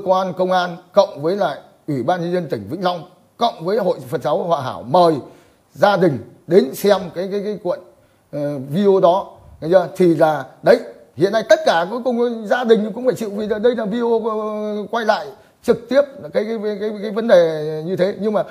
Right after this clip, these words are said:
cái bọn chống cộng cực đoan các thứ ở bên kia nó cũng coi như là, nó cũng coi như là rêu rao suốt ngày, coi như là công an c-, cắt cổ, coi như là Nguyễn Hữu Tấn ở,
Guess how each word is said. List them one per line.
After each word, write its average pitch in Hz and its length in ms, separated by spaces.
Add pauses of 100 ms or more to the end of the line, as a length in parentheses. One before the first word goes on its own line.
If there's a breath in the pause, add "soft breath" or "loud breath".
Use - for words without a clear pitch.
(220 loud breath)
cái 226 80
bọn 233 260
chống 240 240
cộng 190 200
cực 156 160
đoan 190 200
các 196 160
thứ 214 160
ở 151 80
bên 165 160
kia 190 180
nó 165 100
cũng 208 200 (320 loud breath)
coi 185 220
như 175 120
là, 151 180
nó 143 160
cũng 202 540
coi 185 120
như 185 140
là 165 60
rêu 190 300
rao 175 220
suốt 240 220
ngày, 156 220
coi 165 120
như 170 80
là 156 60
công 175 200
an 170 220
c-, 151 180 (280 loud breath)
cắt 208 200
cổ, 107 300
coi 165 100
như 165 140
là 151 120
Nguyễn 143 300
Hữu 185 140
Tấn 180 220
ở, 180 120